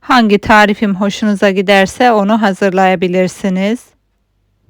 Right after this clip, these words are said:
Bu tarifte özellikle yuvarlak sulu domatesleri tercih ettim. Domateslerin kabuklarını soyduktan sonra küp küp doğruyorum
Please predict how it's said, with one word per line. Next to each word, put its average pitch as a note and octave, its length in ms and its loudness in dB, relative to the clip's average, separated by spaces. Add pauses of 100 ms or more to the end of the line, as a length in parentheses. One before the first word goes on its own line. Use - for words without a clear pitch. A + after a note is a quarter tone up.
(640)
Bu B3 100 6
tarifte A3 680 2
özellikle G#3+ 640 0
yuvarlak G#3+ 720 0
sulu G#3 340 -8
domatesleri G3+ 800 -4
tercih G#3+ 580 -2
ettim. A3 340 -6
Domateslerin G#3+ 760 -2
kabuklarını G#3 680 -2
soyduktan G#3 800 -4
sonra G#3 400 -2
küp - 360 -6
küp F#3 300 -8
doğruyorum G#3+ 720 0